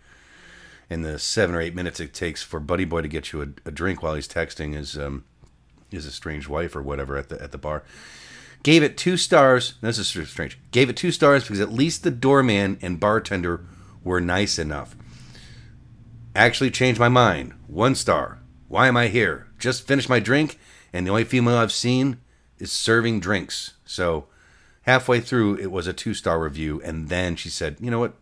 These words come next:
Fuck this place. They don't deserve that second star."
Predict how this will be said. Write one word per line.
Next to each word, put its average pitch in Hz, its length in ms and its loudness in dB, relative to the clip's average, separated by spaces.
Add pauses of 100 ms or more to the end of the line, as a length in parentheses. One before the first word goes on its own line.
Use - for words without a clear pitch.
(120)
Fuck - 360 -8
this - 160 -12
place. - 460 -12 (1000)
They 107 80 -4
don't 98 100 -4
deserve 76 300 -8
that 78 160 -6
second 76 300 -8
star." 85 480 -2